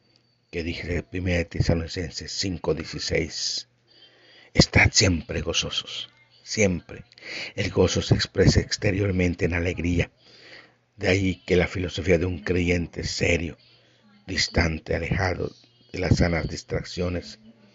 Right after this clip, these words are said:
ausente de un correcto esparcimiento, que disfruta de la vida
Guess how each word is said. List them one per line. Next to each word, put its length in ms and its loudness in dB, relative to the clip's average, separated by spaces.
ausente 600 4
de 80 0
un 80 -2
correcto 420 0
esparcimiento, 840 -2
que 140 -4
disfruta 420 -6
de 100 0
la 120 0
vida 340 -6